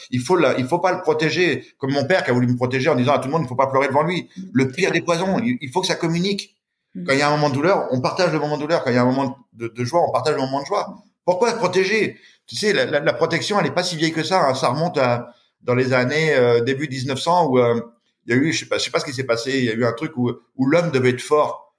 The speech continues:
Speaker 1: L'homme devait être un patriarche absolu. C'était fin des années dix-neuf, enfin, début dix-neuf cents, et, et c'était le, du grand n'importe quoi, quoi. C'était devenu du grand n'importe, l'homme n'avait plus le droit de pleurer. Et n'avait pas le droit de pleurer en public.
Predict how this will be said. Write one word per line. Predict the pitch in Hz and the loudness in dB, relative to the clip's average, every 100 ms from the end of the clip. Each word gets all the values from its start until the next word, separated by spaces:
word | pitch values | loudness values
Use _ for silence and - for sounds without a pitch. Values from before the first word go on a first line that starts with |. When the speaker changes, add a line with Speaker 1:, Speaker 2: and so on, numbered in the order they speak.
| _ | _
Speaker 1:
L'homme | 117 135 | -4 -2
devait | 127 127 | 0 2
être | 131 | 0
un | |
patriarche | 117 139 - 135 135 | 0 -2 -2 -2 -2
absolu. | 127 - 127 151 - - _ _ _ _ _ | -2 -2 0 0 -4 -10 _ _ _ _ _
C'était | - 127 123 | -6 -2 0
fin | 160 | 0
des | 151 123 | 0 0
années | 123 139 | 0 0
dix-neuf, | 120 113 117 110 | -2 -2 -2 0
enfin, | 123 135 127 | 0 2 0
début | 131 139 | 0 -2
dix-neuf | 127 117 120 | -4 -4 -4
cents, | 139 139 120 | -2 0 0
et, | 98 92 | 0 -2
et | 117 | -4
c'était | 120 123 143 | -4 -2 -2
le, | 113 95 - 104 | 0 -2 -4 -8
du | 110 | -4
grand | 110 | 0
n'importe | 110 110 165 | 0 0 -2
quoi, | 160 202 | -2 0
quoi. | 151 123 - _ _ | 0 -4 -8 _ _
C'était | - 92 107 | -18 -10 -6
devenu | 113 131 | -4 -2
du | 156 | -2
grand | 107 | -2
n'importe, | 131 135 120 | -2 -2 0
l'homme | 143 185 | 2 2
n'avait | 143 123 | 2 0
plus | |
le | 135 | 0
droit | 135 | -2
de | 143 | -2
pleurer. | 127 104 - _ _ _ _ _ _ - | -2 -4 -6 _ _ _ _ _ _ -4
Et | |
n'avait | 123 127 | 0 0
pas | 147 | 2
le | |
droit | 170 | 0
de | 127 | 2
pleurer | 151 | 0
en | 156 | 0
public. | 131 131 117 | -2 -4 -6